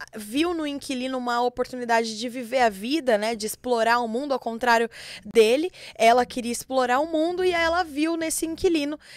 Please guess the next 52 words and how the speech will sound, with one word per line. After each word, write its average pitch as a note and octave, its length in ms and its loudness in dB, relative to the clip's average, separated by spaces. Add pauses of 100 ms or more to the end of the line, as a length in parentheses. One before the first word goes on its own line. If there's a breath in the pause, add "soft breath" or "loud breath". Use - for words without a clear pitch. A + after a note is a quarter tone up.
(140)
essa D4 240 2
oportunidade, D4 720 0
até D#4+ 220 -2
que - 100 -12
o - 20 0
inquilino D#4 440 -6
falou D4 200 -4
assim, C#4 160 -6
"Então, C#4 300 -10
tá B3 100 0
bom, B3+ 160 2
querida, C4 300 -2
você B3 220 -4
quer C4+ 160 -4
ter C4 80 -4
essa C4 120 -4
oportunidade? D#4+ 640 0
Você D4+ 280 0
vai. G#3 240 0 (280 loud breath)
Eu G4 160 2
vou B3+ 280 6
trabalhar B3 480 4
um E4+ 180 0
ano D4+ 200 0
pra B3+ 180 2
juntar C4+ 320 -2
dinheiro, D#4 340 -2
volto C4 320 4
aqui B3 160 -4
pra B3+ 140 -4
te - 120 -6
buscar E4 380 0 (320 loud breath)
e G4 80 4
a F#4 80 2
gente D#4+ 180 -6
vai D#4+ 80 2
viver D#4 260 -4
o F4 100 -2
mundo." G3+ 260 -10 (280 loud breath)
Eis G4 360 0
que D#4 160 -6
neste C#4 560 2
dia, C#4 380 -4
que - 100 -16
fazia A#3+ 380 0
um C#4+ 160 -2
ano C#4+ 180 -2
que B3+ 80 -2
era A#3 140 -2
pro C4 160 -4
rapaz A#3+ 400 0
voltar, D4+ 480 4